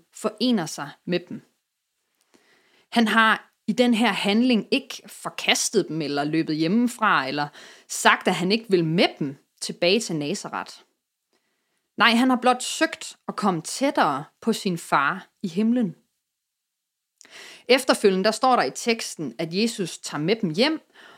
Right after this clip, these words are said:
og er lydig imod sine forældre. Vi har alle sammen en forventning til, hvad en forælder er og gør.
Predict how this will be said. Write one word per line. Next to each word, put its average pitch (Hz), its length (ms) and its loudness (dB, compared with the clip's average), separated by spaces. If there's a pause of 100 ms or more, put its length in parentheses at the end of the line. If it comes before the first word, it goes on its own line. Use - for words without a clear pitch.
(140)
og 196 140 2
er 196 60 2
lydig 247 520 2
imod 196 300 -2
sine 160 340 -8
forældre. - 640 -12 (2000)
Vi 220 80 4
har 233 240 6
alle 233 120 4
sammen 233 280 2
en 185 100 -2
forventning 190 600 0
til, 226 220 0
hvad 190 160 0
en 156 100 -2
forælder 196 680 -2
er 165 440 0
og - 180 -8
gør. 139 320 -6